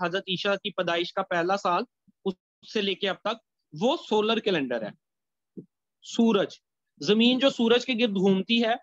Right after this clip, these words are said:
वो three sixty five point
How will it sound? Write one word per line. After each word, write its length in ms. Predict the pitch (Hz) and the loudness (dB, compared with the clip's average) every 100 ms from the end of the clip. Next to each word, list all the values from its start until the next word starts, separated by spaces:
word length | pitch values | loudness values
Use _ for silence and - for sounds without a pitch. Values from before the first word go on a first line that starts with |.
| - _ _ | -12 _ _
वो 120 | 214 | -2
three 360 | 247 226 220 269 | -2 -2 0 0
sixty 400 | - 214 - 247 | -2 -8 -4 -4
five 440 | - 196 196 247 302 _ _ _ _ _ _ _ - - _ _ _ _ - _ _ _ | 0 0 2 0 -4 _ _ _ _ _ _ _ -20 -20 _ _ _ _ -20 _ _ _
point 500 | 202 202 202 226 | 2 2 2 0